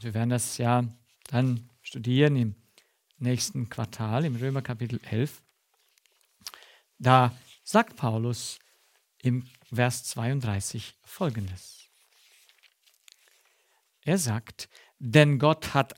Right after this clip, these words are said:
alle beschlossen unter den Unglauben." So, was ist die Sünde? Ist der Unglaube. Und wenn wir zurückgehen, wo Jesus sagt,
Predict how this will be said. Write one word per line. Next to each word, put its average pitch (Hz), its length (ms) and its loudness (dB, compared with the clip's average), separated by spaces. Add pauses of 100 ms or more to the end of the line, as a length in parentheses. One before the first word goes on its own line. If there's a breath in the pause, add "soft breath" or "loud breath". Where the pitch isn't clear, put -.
(240)
alle 127 520 4
beschlossen 117 960 -4
unter 147 320 0
den 135 160 2
Unglauben." 117 580 -2 (800 soft breath)
So, 131 180 -2
was 120 140 2
ist 139 180 -6
die 151 60 -6
Sünde? 190 400 -4 (1160)
Ist - 120 -18
der - 100 -6
Unglaube. 123 520 -4 (1120)
Und 135 180 0
wenn 143 120 6
wir 139 200 4 (240 soft breath)
zurückgehen, 165 680 6
wo 123 120 -2
Jesus 139 480 2
sagt, 151 400 2